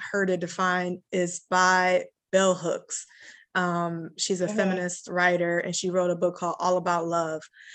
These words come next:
Speaker 1: And she said that love is nurturing. She said, "A lot of our
Speaker 2: Mm-hmm.
Speaker 1: families show us care,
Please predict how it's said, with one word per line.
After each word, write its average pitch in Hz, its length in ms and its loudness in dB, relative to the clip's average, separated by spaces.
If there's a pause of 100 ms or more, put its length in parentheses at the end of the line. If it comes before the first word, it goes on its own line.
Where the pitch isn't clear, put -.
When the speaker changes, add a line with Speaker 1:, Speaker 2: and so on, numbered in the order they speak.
(280)
Speaker 1:
And 190 360 0
she 254 180 -2
said 269 320 2
that 180 180 6
love 262 440 4
is 190 180 0
nurturing. 185 480 -2 (440)
She - 140 -6
said, 214 220 6
"A 208 60 6
lot 226 200 6
of 285 100 2
our 254 120 8
Speaker 2:
Mm-hmm. 214 60 6
Speaker 1:
families 208 340 2
show 196 200 2
us 175 140 0
care, 196 680 2